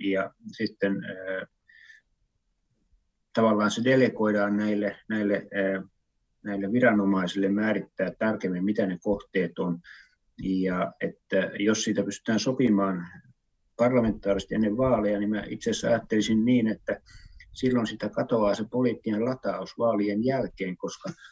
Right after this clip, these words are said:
jos asiat on jo sovittu, että tää on se linja, että esimerkiksi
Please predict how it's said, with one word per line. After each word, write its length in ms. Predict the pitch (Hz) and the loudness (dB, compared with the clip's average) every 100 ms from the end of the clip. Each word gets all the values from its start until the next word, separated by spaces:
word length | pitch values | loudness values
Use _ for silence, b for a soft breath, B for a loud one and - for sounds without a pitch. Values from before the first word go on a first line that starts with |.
| B _ | B _
jos 160 | - - | -10 -8
asiat 320 | 120 117 - | -6 -6 -4
on 140 | 120 | -2
jo 80 | 262 | -2
sovittu, 460 | - 294 247 - 196 | -2 -2 -2 -2 -8
että 120 | - - | -8 -4
tää 220 | 127 101 | -2 -2
on 260 | 101 - | -4 -6
se 160 | 127 143 | -4 -2
linja, 400 | 147 143 127 120 | 0 -2 -2 -4
että 180 | - 113 | -6 -8
esimerkiksi 580 | 113 117 117 - - | -4 -2 -2 -4 -10